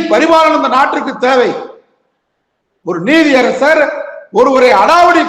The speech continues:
பெறுவர் என்று சொல்லி ஐந்து மாதங்களுக்கு முன்னால் சிறையில் அடைக்கிறார்.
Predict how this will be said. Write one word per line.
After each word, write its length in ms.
பெறுவர் 280
என்று 160
சொல்லி 380
ஐந்து 280
மாதங்களுக்கு 520
முன்னால் 400
சிறையில் 260
அடைக்கிறார். 520